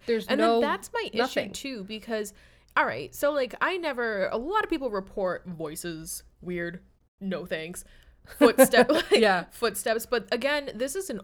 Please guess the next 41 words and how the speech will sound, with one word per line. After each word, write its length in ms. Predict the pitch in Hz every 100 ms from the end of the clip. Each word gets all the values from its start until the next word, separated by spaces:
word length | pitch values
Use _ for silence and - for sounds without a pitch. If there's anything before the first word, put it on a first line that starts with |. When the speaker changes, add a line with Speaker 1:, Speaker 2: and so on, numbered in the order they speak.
| -
Speaker 2:
old, 460 | 202 202 170 170 -
old 300 | 185 160 -
house. 480 | - 165 107 - -
And 220 | 214 208 202 196
my 260 | 208 302
old 260 | - 180 185
house 260 | 196 180 185
that 120 | 190
I 80 | 170
used 300 | 185 190 -
to 80 | 208
have 540 | 190 170 165 - 185 -
with 180 | - 190
my 140 | 170
family 520 | 196 196 196 180 147
was 180 | 151 190
built 260 | - 107 110
in, 80 |
like, 340 | 120 104 - -
the 120 | 127
late 320 | 110 117 135 -
eighteen 320 | 127 - -
hundreds 340 | 196 147 190
or 60 | -
something 300 | - 180 175
like 180 | 170 185
that. 200 | 180 - - - _ _ _
It 160 | - -
just, 280 | 339 226 220
houses 420 | - 285 339 311
make 280 | 226 247 - -
noise. 460 | 196 208 185 98 -
So 300 | - 226 214
Speaker 1:
Right. 100 | 220
Speaker 2:
I 80 | 262
don't 240 | 339 226
know 180 | 226 214
if 100 | 226
I 100 | 214
believe 580 | 196 185 185 185 190 190
that 320 | 180 190